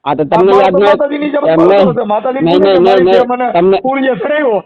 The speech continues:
Speaker 2: આમાં મને કથો કરી, આનું નામ હું એમ તો પૂછે ને. "એ મારી માં, હાલ મારી, મેં કેને ફોન થઈ ગયો, એ ખબર નથી." જો, આ લાકડા, આ, આ, આખી આ
Speaker 1: એમ નહીં,
Speaker 2: બધી
Speaker 1: તમને યાદ ન
Speaker 2: જગ્યાએ
Speaker 1: હોય, તમે ભીમને પૂછતા હશો ને?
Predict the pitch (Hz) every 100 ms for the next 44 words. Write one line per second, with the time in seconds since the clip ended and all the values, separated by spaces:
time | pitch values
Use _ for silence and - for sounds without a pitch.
0 | - 185 - 240 233 247 262 - 240 262
1 | 247 302 277 254 220 240 254 294 220 220
2 | 226 233 254 285 269 208 _ - 240 302
3 | 294 269 240 208 240 247 208 233 330 _
4 | - - 269 285 220 240 302 - - -
5 | 220 220 240 269 269 330 262 269 254 220
6 | 233 214 254 285 254 262 214 202 180 226
7 | 247 _ _ 214 214 226 233 208 190 190
8 | _ - - 208 202 - 247 185 247 294
9 | 160 190 - 190 208 214 208 190 214 202
10 | 214 202 165 202 214 196 214 - 226 240
11 | 240 190 127